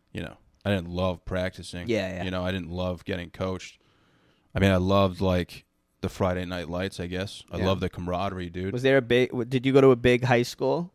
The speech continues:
Speaker 1: Yeah, I mean, dude, we were in, st-, like, two state championships, so
Speaker 2: Oh.
Speaker 1: the camaraderie was there, dude. Like, do I miss, like, seeing another dude's nuts in the locker room?
Speaker 2: Sure, sure, sure.
Speaker 1: For sure, yeah, dude.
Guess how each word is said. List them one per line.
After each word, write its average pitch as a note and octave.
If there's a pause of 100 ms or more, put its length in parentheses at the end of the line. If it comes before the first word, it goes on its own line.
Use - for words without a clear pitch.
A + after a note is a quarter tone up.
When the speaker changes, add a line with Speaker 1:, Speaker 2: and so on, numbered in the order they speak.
(960)
Speaker 1:
Yeah, G#2+
I F#2+
mean, F#2
dude, F#2+
we A2
were A2+
in, F#2
st-, -
like, F#2+
two G#2
state F#2
championships, F#2+
so F2+
Speaker 2:
Oh. -
Speaker 1:
the F#2+
camaraderie G#2
was F2
there, F#2
dude. E2+
Like, D#2+
do F#2+
I F2+
miss, F#2+
like, F2 (160)
seeing F#2
another F2
dude's F2
nuts E2+
in -
the D2+
locker D2+
room? F#2
Speaker 2:
Sure, -
sure, -
sure. -
Speaker 1:
For -
sure, F2+
yeah, E2
dude. E2+